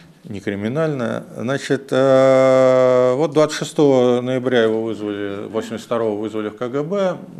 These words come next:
э, после чего в марте восемьдесят третьего под предлогами различными, м, там, массовые придирки, э, по работе начались, в марте его уволили. Даже,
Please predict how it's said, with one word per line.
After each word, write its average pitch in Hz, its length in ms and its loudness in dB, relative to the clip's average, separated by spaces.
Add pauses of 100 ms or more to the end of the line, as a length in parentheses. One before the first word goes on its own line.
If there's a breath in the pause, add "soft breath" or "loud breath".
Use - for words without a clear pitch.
(140)
э, 123 220 -4 (100)
после 120 280 -6
чего 120 960 -2 (720 soft breath)
в 98 240 -14
марте 120 420 0
восемьдесят 104 600 -6
третьего 147 500 -4
под 101 440 -6
предлогами 98 640 -6
различными, 90 840 -10
м, 107 960 -18
там, 87 340 -14
массовые 92 500 -8
придирки, 113 840 -10 (140)
э, 104 800 -14 (520)
по 101 100 -4
работе 92 480 -6
начались, 90 640 -12 (480 loud breath)
в 107 80 -8
марте 143 380 -4
его 101 140 -8
уволили. 107 640 -6 (520)
Даже, 117 480 -4